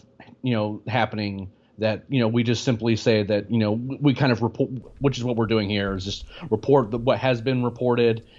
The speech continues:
and kind of not speculate too much one way or the other, because th-, that things can, things can get really, uh, unsavory and frankly kinda disgusting if you do that. So overall, you know, it seems like he's physically okay, and, you know, ho-, hopefully law enforcement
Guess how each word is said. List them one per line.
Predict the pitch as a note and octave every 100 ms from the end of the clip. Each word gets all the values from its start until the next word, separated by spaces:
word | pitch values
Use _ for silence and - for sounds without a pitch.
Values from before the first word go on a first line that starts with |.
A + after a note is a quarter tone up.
| C3
and | - A2+ G#2+
kind | C3+ A#2
of | G#2
not | B2+
speculate | - C3+ B2+ A#2
too | A2 B2
much | A2 -
one | A#2
way | G#2+ G2+
or | G2
the | F#2
other, | G2 G2 F#2+
because | G2+ G2 G2+ G2 F#2
th-, | - C3 -
that | C3+ -
things | C3+ B2
can, | - A#2+ F#2
things | D#3+ D3+
can | C3+
get | A#2
really, | A2 A2 G#2+ F#2+ F#2 - - - _
uh, | - G2 F#2+
unsavory | - C3+ - A#2+ A2+ G#2+
and | G2 F#2 -
frankly | B2+ A2 A2
kinda | A2+ G2
disgusting | F#2 - G2+ G#2
if | F#2
you | G2+
do | F#2
that. | E2+ D#2 -
So | - G#2 G2 F#2 - - -
overall, | B2+ C3+ B2+ B2 A#2
you | B2
know, |
it | A#2
seems | A#2 C3+
like | A#2+
he's | A2+ A#2+
physically | A2+ A#2+ G#2+ A#2+
okay, | A2 G#2+ A2+ A2 G#2 - - - -
and, | G#2+ G#2 G2+
you | G#2
know, | G#2+ G2 G2
ho-, | - - -
hopefully | B2 - A2+
law | A2
enforcement | G#2+ G#2 G#2 A2+ G#2